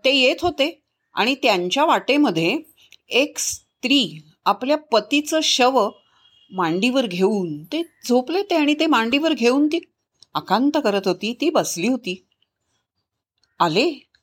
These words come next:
शंकराचार्य, तिला आले, म्हणले, वाट त्यांची अडवलेली होती, पायवाट होती हो. आणि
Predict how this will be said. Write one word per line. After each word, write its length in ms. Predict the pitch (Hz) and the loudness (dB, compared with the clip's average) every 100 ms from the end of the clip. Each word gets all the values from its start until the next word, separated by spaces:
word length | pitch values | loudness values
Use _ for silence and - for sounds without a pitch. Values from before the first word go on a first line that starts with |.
| - | -16
शंकराचार्य, 680 | 180 151 170 220 247 240 254 | -14 -4 0 2 2 0 -2
तिला 240 | 214 233 | 0 2
आले, 220 | 240 220 | 2 0
म्हणले, 280 | 254 240 233 | -2 -4 -4
वाट 280 | 254 185 202 - _ | 2 2 2 -4 _
त्यांची 260 | 294 277 311 | -2 0 2
अडवलेली 460 | 240 240 285 311 | 2 2 0 -2
होती, 180 | 311 285 | -2 -4
पायवाट 520 | 277 208 175 185 277 | 0 2 2 0 -2
होती 240 | 330 - 233 | -8 -6 -4
हो. 300 | 339 311 - _ _ _ _ _ - | -4 -6 -14 _ _ _ _ _ -4
आणि 200 | 226 | -2